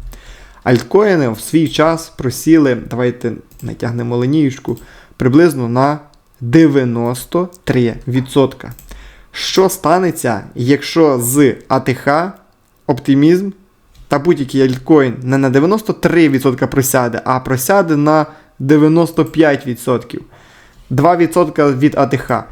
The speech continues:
Щось станеться глобально? Глобально щось поміняється? Ні. Але замітьте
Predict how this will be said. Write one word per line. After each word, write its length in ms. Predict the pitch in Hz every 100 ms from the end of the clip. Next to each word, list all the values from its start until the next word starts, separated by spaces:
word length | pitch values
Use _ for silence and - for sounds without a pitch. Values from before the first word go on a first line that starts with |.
| -
Щось 260 | - - 156
станеться 520 | - 190 208 202 143
глобально? 580 | 135 131 127 120 113 120
Глобально 460 | 131 135 170 170 151
щось 200 | - 160
поміняється? 640 | 160 147 160 170 160 - 120
Ні. 440 | 143 175 147 - - - - -
Але 240 | 131 139
замітьте 760 | 123 143 165 202 151 156 190